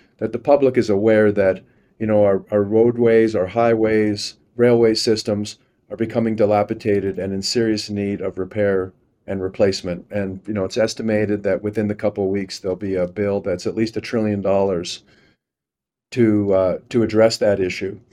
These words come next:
But part of that is also earmarked for our, uh, drinking water systems, sewage systems, and also expansion of broadband, particularly in rural areas. Well, that's gonna create,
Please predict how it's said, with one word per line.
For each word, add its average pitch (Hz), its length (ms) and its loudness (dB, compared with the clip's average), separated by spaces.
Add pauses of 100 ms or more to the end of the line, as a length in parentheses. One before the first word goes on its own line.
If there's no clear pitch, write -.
(280)
But 117 260 2
part 131 220 4
of - 80 -2
that 107 200 6
is 104 140 -4
also 107 380 2
earmarked 104 600 0
for 101 380 0
our, 95 480 -2
uh, 92 400 -6
drinking 127 340 -2
water 117 260 2
systems, 117 580 -4
sewage 123 340 0
systems, 110 580 -4 (320)
and 113 120 0
also 110 320 2
expansion 104 560 -2
of 92 140 -6
broadband, 104 600 0
particularly 98 680 -2
in 92 140 -4
rural 98 300 0
areas. 98 460 0
Well, 101 300 0 (360)
that's 135 200 4
gonna 180 180 2
create, 117 640 4